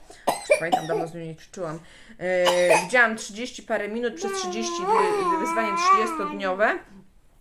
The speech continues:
I ja mam zamiar, e, uczestniczyć w tym wyzwaniu. Mam nadzieję, że mi się uda. Trzymajcie mocno kciuki i jeśli macie ochotę, to dołączajcie do mnie, e, oczywiście na Instagramie, bo przecież nie tu.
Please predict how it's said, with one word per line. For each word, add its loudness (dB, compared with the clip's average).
I -12
ja -6
mam -6
zamiar, -8
e, -6
uczestniczyć -16
w -20
tym -20
wyzwaniu. -14
Mam -8
nadzieję, -12
że -14
mi -12
się -16
uda. -8
Trzymajcie 2
mocno -4
kciuki -10
i -8
jeśli -8
macie -4
ochotę, -8
to -6
dołączajcie -6
do -4
mnie, -8
e, -6
oczywiście -12
na -6
Instagramie, -10
bo -14
przecież -20
nie -16
tu. -10